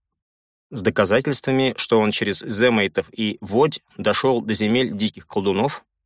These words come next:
и вернулся». «Так он просто голову морочил», сказал Одатеус. «Сам наверняка из местных, а где Земейт, там Водь, где Водь, там колдун. Бабка с колдуном гульнула,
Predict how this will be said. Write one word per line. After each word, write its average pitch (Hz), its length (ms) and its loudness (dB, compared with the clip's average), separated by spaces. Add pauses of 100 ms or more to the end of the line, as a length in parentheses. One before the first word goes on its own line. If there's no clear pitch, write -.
(260)
и 147 160 -2
вернулся». 78 580 -2 (720)
«Так - 140 2
он 175 80 6
просто 156 240 2
голову 120 340 4
морочил», 101 460 2
сказал 98 420 0
Одатеус. 90 640 -2 (760)
«Сам 156 260 4
наверняка 127 440 4
из 113 120 4
местных, 143 440 0 (160)
а 117 100 0
где 120 160 4
Земейт, 131 420 2
там 117 220 4
Водь, 95 380 -2
где 107 200 2
Водь, 135 220 2
там 120 160 0
колдун. 90 500 0 (580)
Бабка 120 360 2
с - 80 -6
колдуном 123 460 2
гульнула, 117 560 2